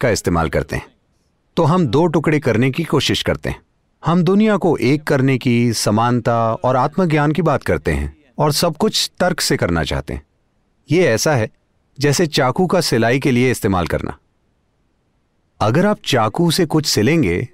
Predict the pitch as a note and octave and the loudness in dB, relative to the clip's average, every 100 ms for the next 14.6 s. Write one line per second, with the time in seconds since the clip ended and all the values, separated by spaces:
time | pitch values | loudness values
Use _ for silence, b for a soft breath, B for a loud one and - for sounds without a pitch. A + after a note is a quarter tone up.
0 | - D#3+ D#3 F#3 F3+ - D#3+ G#3+ A3+ - | -4 0 2 2 0 0 0 0 2 2
1 | A#2+ F2+ D#2 D2+ - _ _ _ _ _ | 0 0 -2 -4 -10 _ _ _ _ _
2 | - D#3+ G3+ G#3 E3 A3+ F#3+ E3+ C3+ A2 | -2 2 4 2 2 2 2 0 2 2
3 | A#2 A#2 E3 - E3+ F3 D3+ C3+ - G3 | 2 2 0 0 2 0 0 -2 0 0
4 | F#3 E3+ - G#2 G#2 B2+ F3+ C#3+ D3 - | 0 0 0 0 2 2 0 0 -2 0
5 | F#3+ G2 G#2+ D3 F#3 C3 C3+ B2 G2+ - | 0 2 2 2 0 0 0 0 -2 -2
6 | G#2+ F2 F#2 A#2 F#2 - - A2 E3 G#3 | 0 0 0 -2 -2 -8 -10 -2 0 0
7 | - E3+ F3 E3+ C#3 - C3 F3+ D3 D3+ | 0 0 2 2 0 -2 -2 -2 0 0
8 | G#2+ B2 G3+ - E3 - F#3 B2 F2+ F2 | 2 2 0 -2 -2 0 2 2 0 0
9 | D2 - - - _ _ - F#2+ - C3+ | 0 -2 -8 -10 _ _ -4 -2 0 2
10 | E3+ E3+ F#3+ F#3 F3+ A2 G#2+ A2+ D3+ D3 | 2 2 2 2 0 2 2 2 2 2
11 | A#2 D#3 F2+ - _ - C#3 A#2 - G3 | 2 2 -2 -8 _ -2 2 2 2 0
12 | C3+ A2+ _ - D3+ D#3 E3 F#3 B2+ A2+ | 0 -2 _ 0 0 2 2 2 0 0
13 | A2+ D3 E3 - G#2+ G#2+ G#2+ E3+ C3+ - | 0 0 0 0 0 0 0 -2 -2 -2
14 | - - D#2+ C#2+ D2 - | -2 -2 0 0 -4 -8